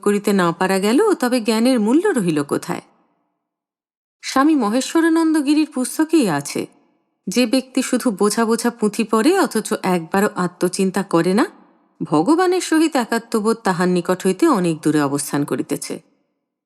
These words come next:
সেবা ধর্মের উৎকর্ষ সম্বন্ধে যে প্রবন্ধ অনেক রচনা করিয়াছে, পাঠ করিয়াছে, কিন্তু কখনো ভিখারিকে একটা পয়সাও দেয় নাই,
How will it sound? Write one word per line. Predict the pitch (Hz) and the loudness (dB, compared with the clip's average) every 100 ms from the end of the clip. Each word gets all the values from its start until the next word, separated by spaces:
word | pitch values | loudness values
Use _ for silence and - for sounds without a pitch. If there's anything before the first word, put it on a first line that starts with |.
| _ _ _ _ _ _ - | _ _ _ _ _ _ -14
সেবা | - 226 240 311 | -4 0 2 0
ধর্মের | 277 320 330 294 | 2 2 2 0
উৎকর্ষ | 247 - 269 269 311 | -4 -2 -2 0 -2
সম্বন্ধে | 294 294 285 294 294 285 | 0 2 2 2 0 0
যে | 277 | -2
প্রবন্ধ | 277 220 208 262 285 | -2 -2 2 2 2
অনেক | 294 285 269 247 | 2 0 0 -2
রচনা | 214 226 233 | -2 0 -2
করিয়াছে, | 233 247 240 247 254 | 0 -2 0 0 0
পাঠ | 254 208 196 196 | -2 0 -2 -4
করিয়াছে, | - 233 254 262 - 208 | -4 0 2 0 0 -2
কিন্তু | 208 202 196 | 0 -2 -2
কখনো | 202 196 208 | -2 0 -2
ভিখারিকে | 196 180 190 190 190 202 | 0 -4 -2 -4 -2 -2
একটা | 175 - | -2 -4
পয়সাও | 196 - 160 180 - 302 | -8 -2 0 0 0 0
দেয় | 277 277 | 2 0
নাই, | 262 185 175 | 2 0 -2